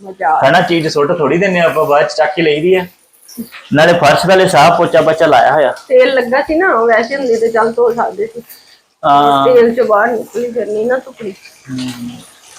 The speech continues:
Speaker 1: ਤਾਂ ਕਰਕੇ।
Speaker 2: ਚਲੋ ਠੀਕ ਆ ਜੀ, ਤੁਹਾਨੂੰ ਅਸੀਂ ਉਹਦਾ ਦਿਖਾਤਾ, ਕੈਮਰਾ ਨੇ ਫਰੇਮ ਦਿਖਾਤੇ ਆ,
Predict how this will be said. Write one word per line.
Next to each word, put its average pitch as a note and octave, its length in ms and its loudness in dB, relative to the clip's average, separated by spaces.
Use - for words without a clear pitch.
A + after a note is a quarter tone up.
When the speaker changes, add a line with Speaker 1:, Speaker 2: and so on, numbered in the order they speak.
Speaker 1:
ਤਾਂ A3 260 2
ਕਰਕੇ। G#3 400 -2
Speaker 2:
ਚਲੋ D#3 260 0
ਠੀਕ F#3 200 2
ਆ F#3 60 4
ਜੀ, G3+ 220 2
ਤੁਹਾਨੂੰ F3+ 320 -2
ਅਸੀਂ F3+ 460 -2
ਉਹਦਾ D#3 220 2
ਦਿਖਾਤਾ, D#3+ 360 2
ਕੈਮਰਾ C#3 400 0
ਨੇ C#3+ 80 0
ਫਰੇਮ C3+ 300 -2
ਦਿਖਾਤੇ B2+ 400 -4
ਆ, E3 100 -4